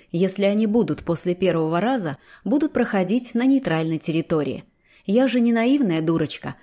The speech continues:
знаю, зачем привозят девушек в такие отели.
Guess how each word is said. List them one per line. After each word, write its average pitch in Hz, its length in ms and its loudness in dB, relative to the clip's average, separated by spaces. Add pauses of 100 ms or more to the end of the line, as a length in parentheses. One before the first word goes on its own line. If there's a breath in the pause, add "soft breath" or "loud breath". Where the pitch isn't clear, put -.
(140 soft breath)
знаю, 185 460 0
зачем 180 380 -2
привозят 180 500 0
девушек 180 480 -2
в - 40 -18
такие 180 380 -2
отели. 180 580 -2